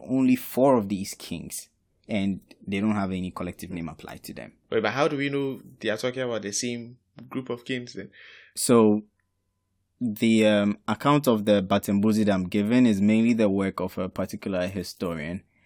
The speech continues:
Speaker 2: Ah.
Speaker 1: Um, what was her name? I don't remember, Buchanan. I've forgotten her first name, but her name was also, her, her last name was Buchanan.
Speaker 2: Okay.
Speaker 1: And,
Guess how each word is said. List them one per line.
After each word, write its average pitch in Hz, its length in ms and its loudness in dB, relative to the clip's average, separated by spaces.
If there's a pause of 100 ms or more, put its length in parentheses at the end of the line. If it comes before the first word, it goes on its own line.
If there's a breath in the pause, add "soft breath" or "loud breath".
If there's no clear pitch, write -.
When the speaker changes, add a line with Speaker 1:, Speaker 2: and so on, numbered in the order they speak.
(120)
Speaker 2:
Ah. 101 460 -6
Speaker 1:
Um, 85 260 -12 (120)
what - 160 -8
was 123 120 -10
her 95 100 -8
name? 110 320 -2 (1300)
I 95 140 -4
don't 101 200 -4
remember, 95 320 -4
Buchanan. 101 760 0
I've 95 100 -8
forgotten 107 300 -4
her 95 60 -4
first 87 260 -8
name, 87 160 -8
but 82 180 -8
her 98 120 -6
name 104 180 0
was 90 120 -6
also, 87 280 -8
her, 98 180 -6
her 104 120 -2
last 113 220 -2
name 101 100 -2
was 90 120 -6
Buchanan. 87 600 -8
Speaker 2:
Okay. 101 400 -12
Speaker 1:
And, 101 420 0